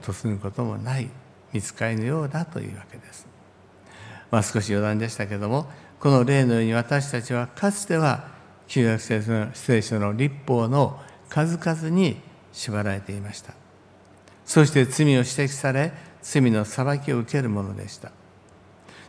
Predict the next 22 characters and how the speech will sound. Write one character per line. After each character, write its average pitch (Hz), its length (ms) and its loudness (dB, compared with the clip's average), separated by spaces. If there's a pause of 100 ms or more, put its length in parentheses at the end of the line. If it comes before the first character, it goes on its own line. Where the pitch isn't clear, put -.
で 196 120 12
す 190 120 6
が、 175 100 8
イ 180 140 8
エ 220 80 10
ス・ - 140 0
キ 170 100 2
リ 160 120 4
ス 160 100 -4
ト 156 140 2
が 147 280 0 (240)
救 - 260 -2
い 147 60 4
主 123 240 2
と 113 140 -2
し - 80 -10
て 131 80 -4
世 131 100 0
に 110 140 0
来 107 160 -8
ら 117 160 -4
れ、 110 200 -4